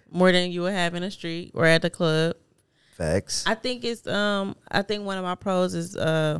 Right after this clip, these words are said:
Speaker 1: I'm not gonna say I think. One of my pros is the, um, better, it's a better way to be able to communicate because a lot of people are not gonna approach you.
Speaker 2: Truth.
Speaker 1: So I'm not gonna say it's discreet, but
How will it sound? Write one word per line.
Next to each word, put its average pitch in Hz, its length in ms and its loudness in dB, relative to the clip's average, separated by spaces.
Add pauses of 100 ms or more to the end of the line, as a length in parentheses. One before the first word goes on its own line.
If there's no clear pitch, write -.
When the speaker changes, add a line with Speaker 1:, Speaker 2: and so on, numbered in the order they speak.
Speaker 1:
I'm 190 120 -4
not 143 120 -2
gonna 135 100 -4
say 135 120 -2
I 127 40 -2
think. 139 220 -4 (260)
One 233 140 0
of 240 40 4
my 220 60 2
pros 196 260 -4
is 180 220 -6
the, 170 340 0
um, 151 520 -2 (540)
better, 202 280 0 (300)
it's - 200 2
a 180 80 4
better 180 320 2
way 165 220 2
to 165 260 -4
be 160 300 -8
able 156 320 2
to 156 140 -6
communicate 147 680 -6 (640)
because 170 400 -2
a 160 100 -2
lot 165 200 0
of 170 80 -8
people 175 240 -8
are 156 160 0
not 151 200 0
gonna 143 220 -2
approach 139 380 -2
you. 143 260 -2 (800)
Speaker 2:
Truth. - 380 -4 (360)
Speaker 1:
So 156 480 -4 (300)
I'm 196 80 -6
not 196 100 -4
gonna 170 120 -6
say 165 160 -2
it's 151 120 -2
discreet, 151 640 -4
but 151 340 0